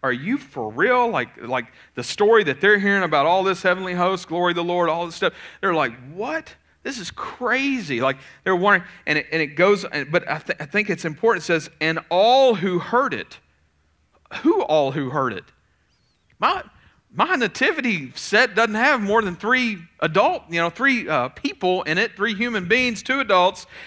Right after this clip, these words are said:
and a baby Jesus. We've got Joseph and Mary and a baby Jesus. Who else is there? Who else is there? We don't know. We don't know who else is there. It doesn't tell us. It's not that important, but there's this little, there's this little hint. Here again,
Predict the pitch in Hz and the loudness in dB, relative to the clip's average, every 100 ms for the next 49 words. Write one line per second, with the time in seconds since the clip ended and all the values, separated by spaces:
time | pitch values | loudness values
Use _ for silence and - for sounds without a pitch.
0 | - 175 165 214 226 196 247 277 143 123 | -2 0 2 4 4 2 -2 -2 -4 -12
1 | 202 180 120 139 226 254 254 220 160 208 | -2 0 0 4 4 4 0 -2 0 4
2 | 220 214 139 143 202 202 196 156 - - | 4 4 0 0 0 0 -4 -6 -8 -20
3 | - - 240 277 277 285 269 233 294 302 | -20 -4 0 4 6 4 0 0 4 6
4 | 285 107 - _ _ _ _ _ _ _ | 4 0 -8 _ _ _ _ _ _ _
5 | _ _ - 277 311 302 302 247 269 165 | _ _ -2 2 4 4 2 0 0 2
6 | 226 294 302 294 349 294 196 285 294 320 | 2 4 4 4 6 6 4 4 6 6
7 | 349 277 233 190 156 - 147 151 139 190 | 6 4 4 4 4 0 -2 2 4 4
8 | 226 208 277 285 127 - - _ _ _ | 2 0 2 4 2 -4 -16 _ _ _
9 | _ _ - 165 254 247 233 202 - - | _ _ -12 -2 0 4 4 2 0 0
10 | 294 320 214 202 196 190 196 208 254 254 | 4 4 4 2 4 2 0 -2 2 2
11 | - - - 226 214 220 254 240 170 226 | 0 -8 0 2 2 -2 0 2 4 2
12 | 180 - 220 226 269 285 | 0 0 0 2 4 2